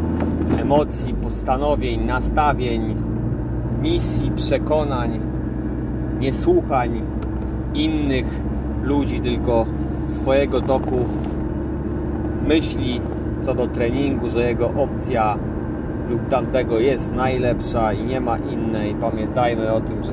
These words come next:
każdy ma swoje ciało, ma swoje przeżycia, ma swoje kontuzje, ma swoje jakieś niedomagania,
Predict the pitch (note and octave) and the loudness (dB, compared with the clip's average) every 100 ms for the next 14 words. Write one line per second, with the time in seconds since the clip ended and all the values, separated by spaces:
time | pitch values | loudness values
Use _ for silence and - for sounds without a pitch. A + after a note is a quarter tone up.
0 | - C3 A#2+ A#2 A2 G2+ G2 A2+ A2 A2+ | 0 0 0 0 -2 0 0 0 -2 -2
1 | - - - - - - - - C#3+ D3 | -2 -2 -2 -2 -2 -2 -2 0 4 4
2 | C3 A2 C#3 C3+ C3 B2+ A#2+ G#2+ - - | 2 2 2 4 4 2 2 0 0 0
3 | C#3 C3+ A#2 - A#2+ A#2 A#2 B2 A2 G#2 | 2 2 0 -2 -4 -2 -2 -2 -2 -2
4 | G#2+ C3 C3+ C3 A2+ B2 A2+ B2+ A2+ A#2 | -2 0 2 0 0 -2 -2 -2 -2 0
5 | G#2+ G#2 - - C3+ C3 A#2+ A2 - - | -2 -2 -4 0 0 2 2 0 -2 -4
6 | - - - A#2 A#2 - A2 G2+ - A#2 | -4 -4 -2 0 0 0 -2 -2 -2 -4
7 | - A#2 B2 A#2+ A2 G#2+ A#2 A2+ A2 | -2 -2 0 2 2 2 0 0 0